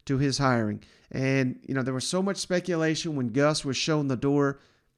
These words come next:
hell, they were trying to get rid of Gus for three or four years there. And when I say they, I'm talking about the boosters.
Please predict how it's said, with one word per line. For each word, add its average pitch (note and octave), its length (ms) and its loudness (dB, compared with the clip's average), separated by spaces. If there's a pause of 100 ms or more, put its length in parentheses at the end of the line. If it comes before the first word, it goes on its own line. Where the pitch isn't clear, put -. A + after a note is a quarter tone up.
(140)
hell, F3 140 8
they D#3 120 6
were G#3 80 2
trying G3+ 240 2
to F3 60 2
get D#3+ 160 0
rid D#3+ 140 2
of C#3 100 0
Gus D#3 240 2
for C3+ 120 -8
three D#3 300 0
or C#3 60 2
four C#3 280 -2
years C3+ 380 2
there. B2 280 2 (300)
And C3+ 160 -2
when C#3+ 100 2
I D3+ 80 4
say D#3+ 260 2
they, C#3+ 460 2 (580)
I'm C3 100 -2
talking F#3+ 260 0
about E3+ 200 2
the A#2 60 -6
boosters. - 560 0